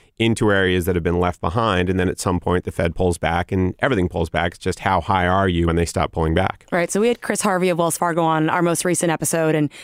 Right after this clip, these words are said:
Speaker 2: he said that he believes that in the first half of the year, we'll likely get a correction, and it could be driven by the Fed <laughs> finally saying, "You know what,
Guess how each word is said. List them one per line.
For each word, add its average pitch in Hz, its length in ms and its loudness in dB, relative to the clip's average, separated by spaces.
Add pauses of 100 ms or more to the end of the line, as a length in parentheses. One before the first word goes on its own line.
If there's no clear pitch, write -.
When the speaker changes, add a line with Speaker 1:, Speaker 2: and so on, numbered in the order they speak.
(100)
Speaker 2:
he 196 120 -2
said 208 240 0
that 170 140 0
he 185 140 0
believes 185 340 0
that 180 160 2
in 170 80 2
the 160 80 0
first 180 220 -2
half 170 140 -2
of - 40 -6
the 170 60 0
year, 180 120 2
we'll 165 100 0
likely 165 260 0
get 165 100 2
a 160 60 0
correction, 196 500 -2
and 175 100 2
it - 80 -4
could 170 140 -2
be 202 100 -2
driven 208 460 2
by 165 280 2
the 160 120 -2
Fed 170 280 0
<laughs> - 80 -4
finally 180 300 0
saying, 170 300 0
"You 175 60 0
know 175 100 2
what, 170 180 0